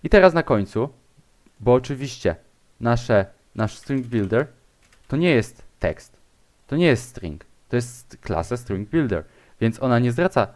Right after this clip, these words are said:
jak wypiszemy sobie teraz S B, zobaczcie, string buildera,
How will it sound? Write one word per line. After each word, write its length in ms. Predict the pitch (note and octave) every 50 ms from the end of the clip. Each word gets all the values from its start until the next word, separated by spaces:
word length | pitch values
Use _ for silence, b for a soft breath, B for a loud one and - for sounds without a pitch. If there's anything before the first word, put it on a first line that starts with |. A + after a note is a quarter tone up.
| _ -
jak 140 | - G2+ G2+
wypiszemy 440 | G#2+ A2+ - B2+ B2 - C#3 B2 A#2+
sobie 220 | A#2+ B2 A2 G#2+
teraz 320 | - A#2 G#2+ G#2+ G#2 - -
S 120 | G2 F#2
B, 200 | E2+ E2+ - - - _ _ _
zobaczcie, 540 | - A#2 F#2+ F2+ F2 - - - F2+ A2+ A#2+ - _ _ _ - - _ _ _ _ _ _
string 320 | - - - A#2+ G#2+ G2+ G2
buildera, 500 | G#2+ G2 F#2 F#2 F2 E2+ F#2 A#2 B2